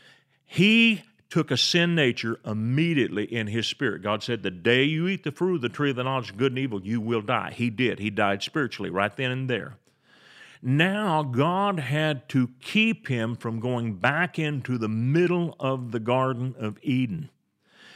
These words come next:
because next to the tree of the knowledge of good and evil, there was the tree of life. And here, very clearly, in these verses, the Bible says, "If a person ate the fruit of the tree of life, they would live forever."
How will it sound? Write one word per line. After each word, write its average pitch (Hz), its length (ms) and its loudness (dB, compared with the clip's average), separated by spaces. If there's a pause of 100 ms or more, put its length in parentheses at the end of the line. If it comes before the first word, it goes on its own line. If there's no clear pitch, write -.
(120)
because 123 380 2
next 135 600 2
to 196 340 2
the 110 100 -2
tree 160 480 2
of 107 140 -4
the 110 100 -2
knowledge 131 400 -2
of 110 140 -2
good 127 160 2
and 117 100 -2
evil, 135 300 0
there 120 180 0
was 117 300 -2
the 104 100 -6
tree 139 240 -4
of 110 140 -4
life. 139 360 -4 (380)
And 123 140 0
here, 185 600 0
very 127 240 0
clearly, 240 540 0 (100)
in 120 160 -2
these 143 180 0
verses, 139 460 -4
the 110 80 -4
Bible 139 320 0
says, 127 260 -2
"If 110 100 -6
a 104 80 -2
person 156 540 -2
ate 220 340 0
the 175 100 -2
fruit 240 380 0 (240)
of 123 140 -2
the 117 80 -2
tree 127 240 0
of 110 80 -4
life, 160 260 -4
they 123 120 0
would 107 160 -2
live 156 200 -2
forever." 87 420 -12